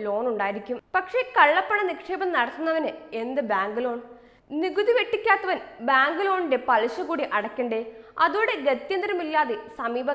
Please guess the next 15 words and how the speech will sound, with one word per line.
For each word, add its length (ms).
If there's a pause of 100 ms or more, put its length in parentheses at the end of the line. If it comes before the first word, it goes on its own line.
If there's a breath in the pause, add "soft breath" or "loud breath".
കടകളെല്ലാം 500 (240)
ഒന്നൊന്നായി 480
പൂട്ടും. 300 (460 soft breath)
ഈ 20 (180)
പൂട്ടുന്നത് 480 (120)
എല്ലാം 280 (100)
വാങ്ങിക്കുന്നത് 560 (160)
പുതുതായി 440
കട 120 (120)
തുടങ്ങിയ 320
ആളിന്റെ 280 (220)
ബന്ധു 340
അല്ലെങ്കിൽ 320 (440 loud breath)
സുഹൃത്തായിരിക്കും. 720 (460 loud breath)
അതായത് 360